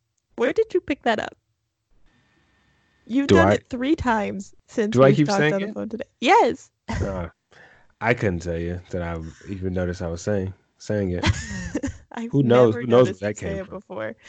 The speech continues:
Speaker 1: and you've done it three times.
Speaker 2: Hmm. I wonder. I don't know. I'm, I'm sure, I'm sure it'll,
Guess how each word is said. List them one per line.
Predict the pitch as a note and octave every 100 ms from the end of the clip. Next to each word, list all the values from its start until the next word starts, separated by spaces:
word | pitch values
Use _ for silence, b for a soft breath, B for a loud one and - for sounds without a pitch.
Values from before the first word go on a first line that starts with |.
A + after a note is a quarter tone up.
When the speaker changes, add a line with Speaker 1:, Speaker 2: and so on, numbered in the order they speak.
| B B B A3
Speaker 1:
and | G#3+
you've | G#3 G#3+
done | G3
it | G3+ A3+
three | G3 G3
times. | G3+ G#3+ - - - A#3 _ _ _ A#3 B B B B B _ _ _ -
Speaker 2:
Hmm. | C#3+ A2 F#2+ - _ - -
I | C#3 E3+
wonder. | B2 A#2+ C#3 - D2+ E2 _ _ _ -
I |
don't | D3+ E3
know. | D3+ - B B B B _ -
I'm, | F#2 D2+
I'm | F#2
sure, | F#2 G2+ F#2+ F#2 - -
I'm | F#2+
sure | - G2+
it'll, | G2 G2 F2+